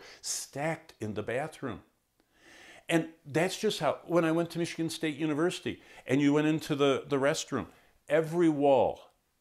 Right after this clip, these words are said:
was, was plastered with what they called pinup girls. You know what God calls it? Pornography. You know what he calls it? Fornication. Thinking of the, the sin of fornication by looking at all that. Well,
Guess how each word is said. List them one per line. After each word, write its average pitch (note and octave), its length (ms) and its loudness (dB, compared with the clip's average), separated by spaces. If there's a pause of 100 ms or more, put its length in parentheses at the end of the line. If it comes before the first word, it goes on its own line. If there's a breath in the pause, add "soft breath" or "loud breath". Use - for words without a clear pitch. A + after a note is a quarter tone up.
(240)
was, A2 420 0
was G2+ 240 -6
plastered C3+ 920 -4 (120)
with G2+ 380 -2 (480)
what A2 200 -6
they B2+ 140 0
called F#2+ 440 -4
pinup A#2+ 480 -6 (200)
girls. F2+ 360 -8
You B2 100 -4
know B2+ 80 -2
what B2 140 -4
God A2 180 -2
calls A2 260 -8
it? - 220 -14
Pornography. G2+ 800 -8
You A2+ 80 -8
know A#2 80 -6
what B2 80 -2
he A#2 80 -8
calls A#2+ 340 -2
it? C3 100 -6 (380 loud breath)
Fornication. A2 840 -6 (280 loud breath)
Thinking B2+ 680 -4
of G2 320 -2 (280 loud breath)
the, F#2+ 300 -4
the G2 140 -2
sin C3 560 -4
of F2 100 -10
fornication A2 840 -6
by F2+ 220 -2 (220 loud breath)
looking A#2 320 -2
at F#2+ 80 -4
all F2 120 -2
that. E2+ 200 -6
Well, G#2+ 240 0